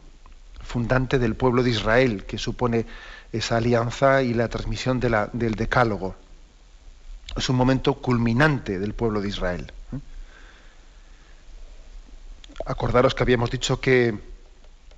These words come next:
la palabra decálogo, deca, logos, significa diez palabras. Yahvé, pues, da diez palabras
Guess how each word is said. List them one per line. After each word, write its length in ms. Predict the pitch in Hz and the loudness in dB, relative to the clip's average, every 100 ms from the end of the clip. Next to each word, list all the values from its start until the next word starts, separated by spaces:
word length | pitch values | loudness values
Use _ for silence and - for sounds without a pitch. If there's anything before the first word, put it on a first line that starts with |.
| - | -6
la 120 | 120 110 | -4 2
palabra 360 | 123 123 120 | 2 4 4
decálogo, 720 | 110 110 143 131 110 120 139 - - - - | 2 2 2 4 2 0 -2 -8 -20 -14 -8
deca, 560 | 117 131 - 95 - - | 0 0 0 -4 -6 -4
logos, 580 | 127 139 120 127 - - - | 2 4 4 0 -2 -14 -16
significa 540 | - 113 120 110 127 - - - - | -10 -6 -2 -2 -2 -4 -18 -20 -10
diez 360 | 120 113 131 - | -4 2 0 2
palabras. 680 | 117 110 104 95 90 - - - - - - - - - - | 2 4 2 0 -8 -12 -16 -20 -20 -20 -20 -20 -20 -20 -14
Yahvé, 320 | - 113 127 | -6 0 0
pues, 260 | 123 127 113 | 2 0 2
da 160 | 131 123 | 2 2
diez 380 | 113 127 160 | -2 -2 -2
palabras 720 | - 127 110 95 95 92 - | 2 2 2 -2 -6 -8 -12